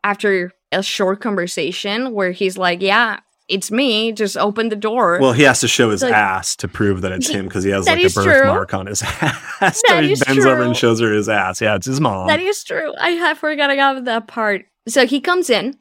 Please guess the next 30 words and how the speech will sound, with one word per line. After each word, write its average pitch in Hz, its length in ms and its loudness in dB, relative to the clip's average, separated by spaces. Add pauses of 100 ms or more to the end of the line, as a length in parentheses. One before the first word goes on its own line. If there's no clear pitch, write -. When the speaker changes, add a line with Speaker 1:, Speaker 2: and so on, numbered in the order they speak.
Speaker 1:
We 226 300 -4
find 214 300 -2
out 208 140 2
that 208 120 -2
it's, 196 400 -6
uh, 226 80 2
her 240 220 4
son. 233 460 0 (240)
And 254 100 0
so 240 80 2
they 233 120 4
sit 233 260 -2
down 220 260 6
and 208 100 0
they 190 120 0
have 190 420 -4
something 208 320 0
to 240 180 -2
eat 190 140 2
and 196 140 -2
whatever. 190 420 0 (200)
He 254 200 -2
sees 277 280 -4
the 262 120 2
camera 233 460 -2
'cause, 214 180 -6
like, 208 160 -4
in 214 120 -2
this 214 240 -4
dining 202 640 0